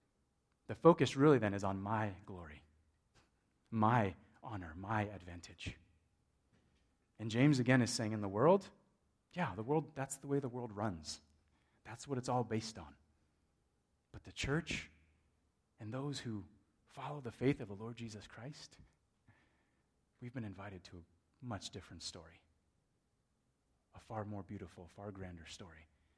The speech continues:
than to live according to those things. I wanna remind you of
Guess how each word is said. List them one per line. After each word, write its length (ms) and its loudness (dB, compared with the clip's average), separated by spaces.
than 140 -6
to 80 -4
live 180 -4
according 400 -12
to 140 -14
those 420 -10
things. 400 -20
I 40 -8
wanna 140 6
remind 320 6
you 120 2
of 100 2